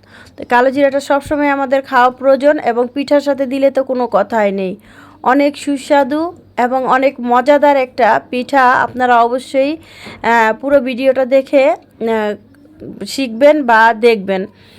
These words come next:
যাই হোক, বিসমিল্লাহির রহমানুর রহিম, চুলায় দিয়ে দিলাম প্রথমবার। তো চুলায় দিয়ে এখন দেখেন কত সুন্দর ফুলকো ফুলকো হয়ে ফুলে যাচ্ছে। মাশাআল্লাহ,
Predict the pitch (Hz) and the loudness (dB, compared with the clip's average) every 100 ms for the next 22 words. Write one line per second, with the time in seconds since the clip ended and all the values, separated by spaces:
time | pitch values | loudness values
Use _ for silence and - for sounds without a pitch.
0 | - - 226 277 285 277 _ 240 - 277 | -20 -4 2 4 4 2 _ -18 -8 -4
1 | 269 254 262 277 247 254 - 233 220 202 | 0 2 2 0 0 -2 -2 -4 -2 0
2 | 196 220 269 339 - - _ - 262 254 | 0 0 -4 -6 -14 -20 _ -8 0 2
3 | 233 226 214 208 202 190 - _ _ _ | 2 0 -2 -2 -2 -4 -8 _ _ _
4 | _ _ 214 240 247 226 185 190 - _ | _ _ -6 -4 -4 -2 -2 -4 -10 _
5 | _ _ _ - 294 302 294 285 311 294 | _ _ _ 2 6 8 6 4 0 0
6 | 285 262 302 294 277 277 294 269 277 277 | 0 2 4 4 2 0 -4 0 0 2
7 | 294 277 254 277 294 294 294 294 294 294 | 0 -2 -2 -4 0 2 2 2 -2 -4
8 | 302 269 285 285 277 277 277 262 262 262 | -4 -4 -2 2 4 2 0 -2 0 0
9 | 262 285 277 254 254 269 262 247 254 | -2 -4 -2 -4 -4 -2 0 2 2